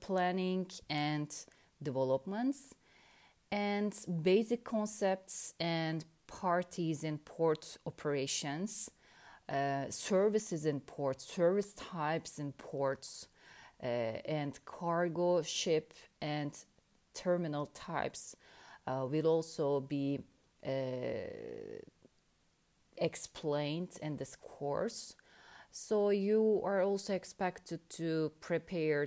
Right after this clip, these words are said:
two individual projects, which is also very important, uh, for you. And the teaching method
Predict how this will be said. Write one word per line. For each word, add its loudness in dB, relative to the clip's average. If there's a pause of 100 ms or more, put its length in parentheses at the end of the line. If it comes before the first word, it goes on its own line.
(120)
two 2 (380)
individual 0 (260)
projects, 0
which -8
is -4
also -4
very 2
important, -6 (420)
uh, -8 (800)
for -4
you. -2 (460)
And 2
the 2
teaching -2
method -2